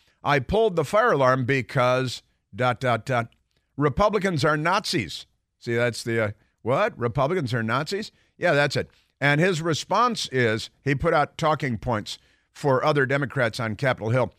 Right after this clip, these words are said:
The central theme is, "Call the Republicans Nazis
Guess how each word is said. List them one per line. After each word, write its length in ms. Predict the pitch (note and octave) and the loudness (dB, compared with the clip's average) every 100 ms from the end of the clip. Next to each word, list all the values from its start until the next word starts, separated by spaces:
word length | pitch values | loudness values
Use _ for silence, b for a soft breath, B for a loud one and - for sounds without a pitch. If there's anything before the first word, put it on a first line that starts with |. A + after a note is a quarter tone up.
| b b b | b b b
The 180 | A#2+ A#2 | -2 -2
central 520 | E3+ E3+ - D#3 B2+ | -2 -2 -2 -2 -2
theme 380 | - D#3+ D3+ C3 | -2 -2 0 0
is, 240 | A2 - _ _ _ | -2 -4 _ _ _
"Call 400 | - D#3 E3+ F3+ | -4 2 4 4
the 120 | F3 E3 | 2 0
Republicans 840 | D3+ B2 D#3+ D#3+ D#3+ - D3+ B2 | 0 0 0 2 0 -2 -2 -2
Nazis 920 | C3 C#3 E3+ E3 - B2+ A2+ A2+ - | -2 0 0 0 -2 -2 -2 -4 -12